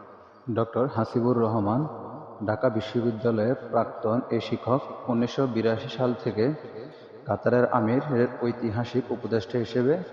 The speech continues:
নিয়োজিত হন। তার গবেষণা The Emergency of কাতারে এবং Changing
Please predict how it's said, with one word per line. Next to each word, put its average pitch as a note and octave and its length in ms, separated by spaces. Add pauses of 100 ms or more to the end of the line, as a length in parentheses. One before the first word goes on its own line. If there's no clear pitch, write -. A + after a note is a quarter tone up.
(300)
নিয়োজিত A2 380
হন। F#2+ 200 (720)
তার A2+ 180 (100)
গবেষণা A2+ 440 (240)
The A#2 100 (180)
Emergency A#2+ 560 (200)
of A#2+ 80 (120)
কাতারে A2 360 (220)
এবং A2 160 (920)
Changing B2+ 420